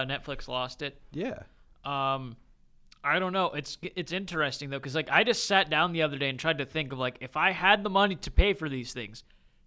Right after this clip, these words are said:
Speaker 1: like, I get out of college, what am I paying for? Right now, my parents pay for Netflix and Hulu.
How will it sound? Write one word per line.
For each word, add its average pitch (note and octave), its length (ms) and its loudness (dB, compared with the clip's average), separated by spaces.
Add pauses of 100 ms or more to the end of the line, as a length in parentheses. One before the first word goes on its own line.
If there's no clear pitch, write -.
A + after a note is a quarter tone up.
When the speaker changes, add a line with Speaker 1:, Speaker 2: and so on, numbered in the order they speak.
Speaker 1:
like, C#3 180 -2
I C3+ 100 4
get E3 180 2
out G3 160 8
of G3+ 80 -6
college, F#3+ 480 4
what D3 180 2
am E3+ 100 0
I D#3+ 100 4
paying D#3 260 -6
for? A#2+ 180 -12
Right C3 220 0
now, E3+ 160 2
my D#3 140 0
parents E3+ 420 -2
pay D3 220 -2
for C#3 160 -10
Netflix C#3 420 -6
and B2 80 -12
Hulu. C3+ 380 -4